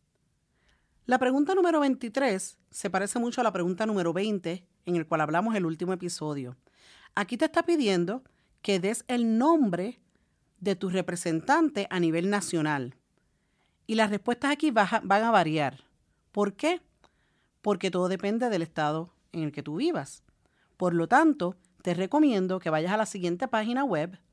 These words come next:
W W W punto U S C I S punto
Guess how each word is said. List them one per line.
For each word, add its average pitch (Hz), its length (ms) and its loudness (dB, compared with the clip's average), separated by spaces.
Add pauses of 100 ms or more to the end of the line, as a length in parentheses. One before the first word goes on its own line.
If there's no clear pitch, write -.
(260)
W 175 500 2
W 214 420 0
W 240 520 0 (480)
punto 233 520 0 (680)
U 277 320 -2
S 196 580 -4 (460)
C - 640 -4
I 269 220 -4
S 185 520 -4 (600)
punto 294 640 0